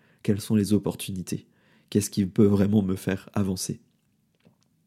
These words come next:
Et ainsi t'ouvrir à de nouvelles étapes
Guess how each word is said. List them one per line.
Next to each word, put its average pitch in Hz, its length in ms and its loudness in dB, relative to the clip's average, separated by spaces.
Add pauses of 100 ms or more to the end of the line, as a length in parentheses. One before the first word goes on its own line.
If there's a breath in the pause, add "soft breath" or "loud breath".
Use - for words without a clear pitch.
(580 soft breath)
Et 101 460 6
ainsi 104 320 4
t'ouvrir 101 360 2
à 92 60 2
de 98 140 0
nouvelles 104 340 2
étapes 101 400 -4